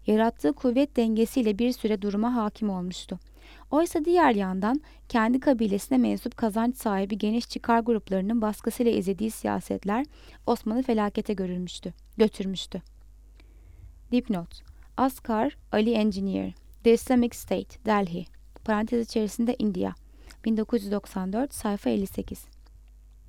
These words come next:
Bu büyük çıkar gruplarının ortaya çıkmasında en büyük pay Osman'ındı ve başı kendisiydi. İbni Haldun'un, parantez içerisinde bin ot-, bin üç yüz otuz dört, bin dört yüz altı, onuncu yüzyılda yaşamış Arap tarihçisi Mi-,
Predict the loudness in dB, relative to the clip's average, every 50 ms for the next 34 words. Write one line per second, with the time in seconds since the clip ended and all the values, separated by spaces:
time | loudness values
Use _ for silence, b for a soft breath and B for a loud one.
0 | -20 b b b b b b b b -2 0 2 4 4 2 2 0 -4 -6 -6
1 | -2 0 0 2 2 2 2 2 2 2 0 2 2 4 2 2 2 0 0 0
2 | 0 0 0 0 -4 -6 -4 -4 -4 -4 -4 -4 0 2 4 4 4 4 4 2
3 | 0 -4 -4 -4 -2 -2 -2 0 -2 -2 -2 -2 -2 -2 0 0 0 -2 -2 -4
4 | -6 b b b b b b b b 2 2 4 4 2 0 0 0 0 0 0
5 | 0 0 -2 -4 -4 -4 -4 -4 -2 -4 -6 -8 -10 b b b b b b b
6 | b 2 2 2 4 4 4 6 6 4 4 4 4 4 4 4 4 4 2 0
7 | 0 0 2 2 2 2 0 0 -2 -2 -2 -2 0 0 0 -2 -2 -2 -2 0
8 | 0 0 -2 -2 -4 -8 -14 -20 -12 -2 2 2 4 4 2 0 -4 -4 -2 -2
9 | -4 -6 -10 -8 -4 -2 -2 -2 -2 -4 -8 -8 -4 -2 -2 0 0 -2 -2 -4
10 | -6 -6 -6 -4 -4 -4 -6 -6 -6 -6 -6 B B B B B B B B B
11 | -2 2 4 4 4 4 4 2 2 2 2 2 4 4 2 2 2 0 0 0
12 | 0 0 2 2 2 2 2 0 0 -2 0 0 0 -2 -4 -4 -6 -6 -6 0
13 | 2 2 2 2